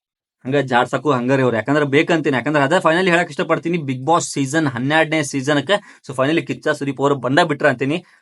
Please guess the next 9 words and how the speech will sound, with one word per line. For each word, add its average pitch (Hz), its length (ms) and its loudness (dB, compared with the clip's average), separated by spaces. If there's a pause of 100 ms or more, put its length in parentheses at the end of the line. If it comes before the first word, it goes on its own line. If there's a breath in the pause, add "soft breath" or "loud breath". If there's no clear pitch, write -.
(100)
ಆ, 117 140 -6
so 127 200 -4
ನಮ್ಮ 120 180 -2 (500)
literally 113 320 0
ಹೇಳ್ತೀನಿ, 160 240 2
ಅವ್ರೊಂದು 113 360 0
ಬೇಕಂತೇನ್ರಿ 175 580 0
ನಾ. 165 100 4
ಯಾಕಂದ್ರೆ 131 540 -2